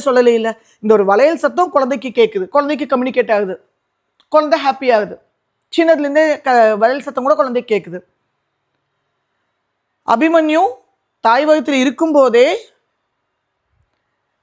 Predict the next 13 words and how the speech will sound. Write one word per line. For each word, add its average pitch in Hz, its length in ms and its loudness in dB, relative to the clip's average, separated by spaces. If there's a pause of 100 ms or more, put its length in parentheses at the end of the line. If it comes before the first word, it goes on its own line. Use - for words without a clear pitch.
சக்கரத்தை 294 420 0
உடைச்சிட்டு 285 300 0
உள்ள 302 280 4
போற 285 260 0
அளவுக்கு 302 640 -2 (440)
ஞானம் 277 340 0
பெற்றிருக்காப்ல. 214 560 -2 (1500)
சக்கர 294 300 0
வியூகத்தை 285 380 2
உடைச்சிட்டு 254 460 0
போறது 269 240 2
அசாதாரணமான 294 760 -2
காரியம். 190 440 -4